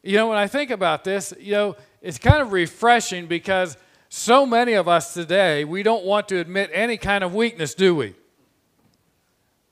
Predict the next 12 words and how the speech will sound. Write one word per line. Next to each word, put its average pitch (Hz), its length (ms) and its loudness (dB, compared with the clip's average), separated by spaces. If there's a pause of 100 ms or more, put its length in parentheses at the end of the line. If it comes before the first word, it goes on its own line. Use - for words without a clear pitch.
We 170 260 -2
want 220 300 2
to - 60 -6 (340)
present 196 600 0
the 202 60 0
picture 180 920 0 (320)
like 165 240 2
we've 196 180 0
got 170 220 6
it 175 80 0
all 160 260 4
together 175 640 4